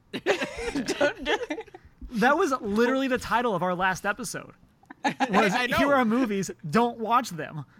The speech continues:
Speaker 1: Bad movie reviews. <laughs>
Speaker 2: It's, <laughs> it's a, it's, it's an opinion thing. Like,
Speaker 1: That's
Speaker 2: if
Speaker 1: right.
Speaker 2: you thought
Speaker 1: At
Speaker 2: it
Speaker 1: the
Speaker 2: was bad or not.
Speaker 1: Luckily, at the end of
Speaker 2: <laughs>
Speaker 1: this episode, we have Wonder Woman to talk about, like,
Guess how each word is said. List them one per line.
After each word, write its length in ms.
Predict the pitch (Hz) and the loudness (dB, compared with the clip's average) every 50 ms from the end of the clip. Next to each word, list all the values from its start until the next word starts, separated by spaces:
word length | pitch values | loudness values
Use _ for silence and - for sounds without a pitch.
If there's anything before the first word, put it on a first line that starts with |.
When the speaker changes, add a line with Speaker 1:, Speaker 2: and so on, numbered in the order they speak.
| - - | -12 -6
Speaker 1:
Bad 200 | 240 220 233 220 | -4 -4 0 0
movie 200 | 226 - - - | 0 -2 -2 -6
reviews. 420 | 143 131 123 117 113 107 - - _ - - 262 - - - - _ - | -14 -14 -16 -16 -16 -18 -18 -20 _ -20 -18 -18 -18 -18 -18 -20 _ -14
<laughs> 140 | 415 415 - - - 453 453 - - - - - - 247 254 214 - - - - - - - - | -14 -14 -14 -14 -14 -14 -14 -14 -14 -16 -18 -14 -12 -12 -12 -10 -10 -12 -12 -12 -16 -18 -12 -4
Speaker 2:
It's, 320 | 269 277 277 285 262 - - - 311 - - - - - - | 0 0 0 0 -2 -8 -12 -12 -12 -12 -12 -12 -16 -18 -20
<laughs> 260 | - - - - - 320 - - - | -20 -20 -12 -4 -2 -2 -2 -2 -4
it's 160 | - 285 - 349 | -8 -6 -4 -4
a, 140 | 330 269 262 - - - - _ _ _ _ - - 294 | -4 -4 -4 -8 -14 -20 -20 _ _ _ _ -12 -10 -10
it's, 420 | - 302 302 269 - - - - _ - | -8 -6 -8 -8 -8 -12 -16 -18 _ -16
it's 180 | 277 269 - | -14 -12 -8
an 100 | 302 311 | -4 -4
opinion 600 | 311 269 - - 339 320 285 254 220 196 190 190 - | -4 -4 -4 -6 -6 -4 -4 -4 -4 -6 -8 -10 -8
thing. 400 | - 156 - - 190 240 247 - - | -8 -6 -6 -6 -8 -12 -14 -14 -8
Like, 240 | - 208 190 190 - | -6 -6 -6 -6 -6
Speaker 1:
That's 140 | - 226 247 | -6 -4 -2
Speaker 2:
if 40 | 247 | -2
Speaker 1:
right. 120 | 233 208 | -2 -2
Speaker 2:
you 80 | - - | 0 2
thought 180 | 247 240 233 | 2 2 2
Speaker 1:
At 60 | 214 | 0
Speaker 2:
it 20 | 175 | -2
Speaker 1:
the 60 | 214 | -4
Speaker 2:
was 140 | 254 226 208 | -4 -6 -4
bad 360 | 202 240 226 202 202 190 180 | 0 2 2 4 4 2 0
or 80 | 196 196 | -2 -4
not. 340 | 185 175 170 170 165 160 | -2 0 0 0 0 0
Speaker 1:
Luckily, 360 | 254 262 240 - 262 233 226 190 | -2 -2 -2 -4 -4 -6 -4 -2
at 160 | 214 214 - | -4 -4 -2
the 60 | 254 | -2
end 140 | 330 220 226 | -2 -2 0
of 60 | - | 0
Speaker 2:
<laughs> 40 | 381 | 0
Speaker 1:
this 140 | 185 185 302 | 0 0 0
episode, 500 | - 170 156 131 160 - 180 160 156 151 | -2 -2 -2 -4 -6 -4 -2 -2 -2 -2
we 100 | 156 151 | -2 -2
have 180 | 160 147 139 | -2 -2 -2
Wonder 260 | 139 151 156 147 139 | -4 -6 -4 -4 -4
Woman 240 | 131 127 123 117 117 113 | -6 -8 -8 -10 -12 -12
to 60 | 110 | -10
talk 280 | - 127 117 110 - | -8 -8 -8 -8 -8
about, 320 | 113 104 107 104 104 104 - | -10 -12 -10 -10 -10 -10 -10
like, 320 | 110 107 104 98 - - | -10 -10 -10 -10 -14 -20